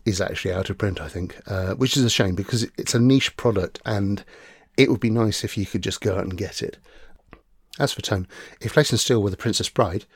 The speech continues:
uh, this, I guess, would be Game of Thrones. Now, the last game I want to talk about is Burning Wheel,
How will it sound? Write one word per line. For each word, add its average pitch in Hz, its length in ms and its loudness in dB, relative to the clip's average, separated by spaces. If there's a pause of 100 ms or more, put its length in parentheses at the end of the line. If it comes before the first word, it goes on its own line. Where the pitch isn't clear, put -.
(380)
uh, 95 200 -6 (100)
this, - 400 0
I 98 60 -4
guess, - 260 -2
would 90 80 -6
be 98 100 -4
Game 98 220 0
of 80 80 -6
Thrones. 85 500 -2 (2500)
Now, 107 80 -4
the 98 60 0
last 135 260 4
game 107 120 0
I 98 40 0
want 95 120 -4
to - 60 -14
talk - 160 -2
about 120 180 2
is 92 120 -2
Burning 117 500 2
Wheel, 85 300 -4